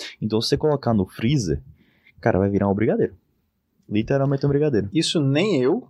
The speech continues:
Speaker 2: que sou diretor de <laughs> marketing, então, de suplemento, sabia. Que massa essa terceira.
Speaker 1: Essa terceira é massa. E, tipo,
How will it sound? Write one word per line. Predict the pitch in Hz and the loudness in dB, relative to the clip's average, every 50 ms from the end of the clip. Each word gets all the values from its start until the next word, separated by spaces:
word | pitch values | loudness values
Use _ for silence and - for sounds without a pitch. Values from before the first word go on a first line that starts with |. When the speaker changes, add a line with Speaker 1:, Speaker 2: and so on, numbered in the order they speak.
| _ _ _ _ _ _ - | _ _ _ _ _ _ -16
Speaker 2:
que | - | -10
sou | - - 117 | -6 -6 -2
diretor | 117 123 123 123 - 147 147 | 0 0 0 2 2 0 0
de | 139 | 0
<laughs> | 135 | 0
marketing, | - - - - - - 190 143 - - - 190 - - - 160 135 - - 135 | -2 -2 -4 -4 -2 0 -2 -2 0 0 -2 -2 -2 0 -2 -2 -2 0 -4 -6
então, | - - 160 151 139 | -2 0 0 0 0
de | - - 139 | 0 0 -2
suplemento, | 123 - - 117 - - 113 110 107 - - | -2 0 -2 -4 0 0 2 2 2 0 0
sabia. | - 135 123 113 - - - 104 - _ - - 165 180 190 185 - - - - - | -2 -2 -2 -2 -2 0 0 0 0 _ -10 -4 -2 -2 -2 -2 -4 -6 -8 -8 -6
Que | - 151 | -2 0
massa | 175 175 101 101 - - - - - | 2 2 2 2 2 0 -2 -2 2
essa | - 107 95 - - | 2 0 0 0 -2
terceira. | - 104 - - 104 95 82 78 - _ _ - | -4 -4 -2 0 -2 -2 -2 -2 -6 _ _ -8
Speaker 1:
Essa | - - 107 | -6 -6 -2
terceira | - 113 - - 107 - 127 | -2 -2 0 2 2 2 2
é | |
massa. | 135 123 104 78 - - - - | 4 2 2 0 0 -4 -8 -2
E, | - 135 | 0 2
tipo, | - - 104 - - - | 2 2 2 0 -2 -12